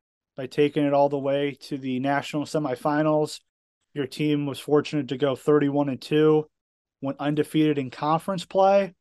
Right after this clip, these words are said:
So, you know, in your words, you know, recap the historic season, uh, especially for those who really weren't able to experience the journey like you did.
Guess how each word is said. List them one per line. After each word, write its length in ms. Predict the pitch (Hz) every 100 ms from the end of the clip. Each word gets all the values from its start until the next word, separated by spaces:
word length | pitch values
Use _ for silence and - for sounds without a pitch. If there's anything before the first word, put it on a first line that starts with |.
| _ _ _ _ _
So, 260 | - 170 160
you 120 | 151
know, 100 | 156
in 100 | 160
your 360 | 165 190 220 202
words, 640 | 165 165 160 156 147 - _ _ _ -
you 80 | 143
know, 60 |
recap 480 | 147 170 - 160 151 -
the 260 | 156 143 -
historic 540 | - - 165 160 156 -
season, 600 | - 151 147 151 143 123 _ _ _
uh, 120 | 135 131
especially 420 | - 170 156 151
for 140 | 156
those 280 | 151 147 147
who 280 | 147 127 123
really 260 | - 147 156
weren't 260 | 139 151 147
able 240 | 147 135
to 160 | - 135
experience 680 | - - - 143 143 131
the 80 | 139
journey 380 | 120 127 135 131
like 200 | 123 117
you 100 | 120
did. 200 | 110